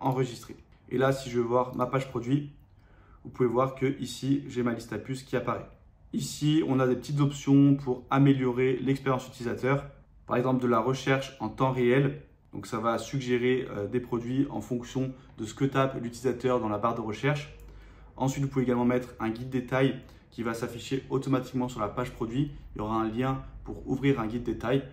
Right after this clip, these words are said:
Donc, très pratique si vous vendez des vêtements. Vous pouvez mettre en place une wishlist ou bien, euh, variation swatch. C'est pour, euh, vos produits variables, par exemple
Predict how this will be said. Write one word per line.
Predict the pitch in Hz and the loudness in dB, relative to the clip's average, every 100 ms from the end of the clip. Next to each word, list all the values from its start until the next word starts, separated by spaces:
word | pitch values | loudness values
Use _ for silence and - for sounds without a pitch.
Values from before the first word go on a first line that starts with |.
| - - | -18 -14
Donc, | 98 | -12
très | - 143 | -2 -2
pratique | 123 120 123 | -2 -6 -8
si | - | -8
vous | 107 | -4
vendez | 113 113 | -2 -2
des | 117 | -2
vêtements. | 110 104 123 139 - - - | -4 -4 -2 -4 -6 -16 -8
Vous | 135 | 0
pouvez | 151 143 | 6 8
mettre | 139 - | 8 4
en | 139 | 0
place | 131 127 - - | 2 2 0 2
une | 143 | 6
wishlist | 135 120 - 127 139 - - - - - | 6 4 -2 0 0 -2 -18 -20 -20 -10
ou | 120 | -8
bien, | 117 127 139 - | 0 2 2 0
euh, | 107 104 101 104 - | -2 -2 -2 -2 0
variation | 127 131 - - | 2 2 0 -8
swatch. | - 135 139 - - - - | -2 0 0 -4 -16 -20 -8
C'est | 131 | -4
pour, | - - 139 135 | -4 2 4 4
euh, | 117 113 | 4 0
vos | 113 | -2
produits | 120 139 135 135 | -2 0 2 2
variables, | 113 110 139 131 - | 2 4 2 0 -2
par | 107 | -2
exemple | 110 123 | -2 -4